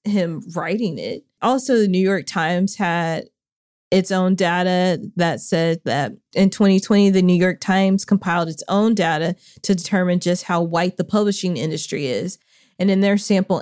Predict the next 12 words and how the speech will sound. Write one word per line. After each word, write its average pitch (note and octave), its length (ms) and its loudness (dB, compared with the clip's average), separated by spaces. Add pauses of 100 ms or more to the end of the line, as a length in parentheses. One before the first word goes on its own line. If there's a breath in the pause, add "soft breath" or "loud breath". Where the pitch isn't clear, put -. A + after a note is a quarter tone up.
eighty-nine G#3+ 520 2
percent G3 440 0
of E3 220 -4
books F3 280 0
written E3 300 0
in F3 120 0
twenty F#3 340 0
eighteen E3+ 580 -2
were E3 120 -4
by D3+ 220 -2
white D#3+ 600 -4 (120)
authors. D#3 760 -8